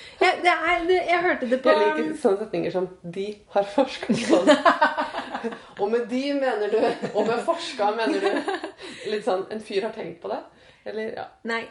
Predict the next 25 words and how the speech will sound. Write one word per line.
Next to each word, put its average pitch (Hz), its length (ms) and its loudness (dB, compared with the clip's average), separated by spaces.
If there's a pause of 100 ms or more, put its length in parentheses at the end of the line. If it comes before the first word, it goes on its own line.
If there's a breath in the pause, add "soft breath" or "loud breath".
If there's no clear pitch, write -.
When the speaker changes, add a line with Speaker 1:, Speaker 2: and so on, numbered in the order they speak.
Speaker 1:
jeg 294 160 -4
hørte 226 240 -4
det 202 80 -12
på 240 100 -4
Radiolab, 226 600 -4 (180)
Speaker 2:
<laughs> 196 180 -20
Ok. 233 300 -6
Speaker 1:
som 233 160 -8
er 220 160 -6
en 247 100 -10
annen 220 240 -8
podcast, 247 540 -8
som 233 120 -8
er 254 120 -2 (100)
veldig, 247 320 -4
veldig 226 220 -8
kul, 277 200 -8
som 247 100 -10
jeg - 80 -12
anbefaler 208 360 -10
på, 254 160 -6
som 254 260 -12
er, 220 300 -10
eh, 233 880 -6 (140)
populærvitenskap. 202 1200 -6